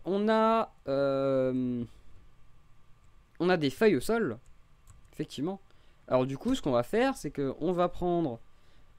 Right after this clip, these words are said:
euh, de la terre, euh, pas de la dirt, de la corsed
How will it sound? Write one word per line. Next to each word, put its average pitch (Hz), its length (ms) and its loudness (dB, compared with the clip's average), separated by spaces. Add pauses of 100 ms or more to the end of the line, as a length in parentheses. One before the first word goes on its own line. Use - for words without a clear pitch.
euh, 127 280 2 (140)
de 151 180 -2
la 151 180 6
terre, 170 580 2
euh, 131 1040 0 (140)
pas 165 100 0
de 156 80 -2
la 139 100 2
dirt, 123 280 -4 (1120)
de 131 140 -4
la 131 240 2 (680)
corsed 190 460 0